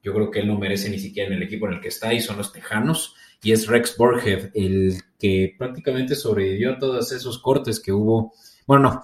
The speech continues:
porque también está David Johnson, ¿no? Eh, pero, pues, ya vimos que los Tejanos liberaron a Ingram, luego a Phillips, ah, perdón, Lindsay, Philip Lindsay, y, y, pues, ahora obviamente que ya queda un running back room mucho más, eh,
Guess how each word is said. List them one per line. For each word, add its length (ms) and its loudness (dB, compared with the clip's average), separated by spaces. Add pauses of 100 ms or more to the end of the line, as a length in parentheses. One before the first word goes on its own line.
(120)
porque 160 2
también 180 6
está 180 4
David 280 6
Johnson, 400 -2
¿no? 280 -2 (640)
Eh, 560 4
pero, 580 2
pues, 180 -10
ya 160 4
vimos 440 2
que 140 -2
los 120 -2
Tejanos 460 -2
liberaron 480 -2
a 120 -4
Ingram, 580 4 (260)
luego 420 -2
a 420 -2
Phillips, 760 4 (160)
ah, 200 -6
perdón, 320 0
Lindsay, 500 -4
Philip 220 -6
Lindsay, 460 -4 (400)
y, 720 -8
y, 80 -16
pues, 200 -12
ahora 160 0
obviamente 440 -2
que 140 -6
ya 320 -2
queda 380 -2
un 460 -2
running 280 -2
back 180 -6
room 200 2
mucho 340 -2
más, 580 -4
eh, 480 -16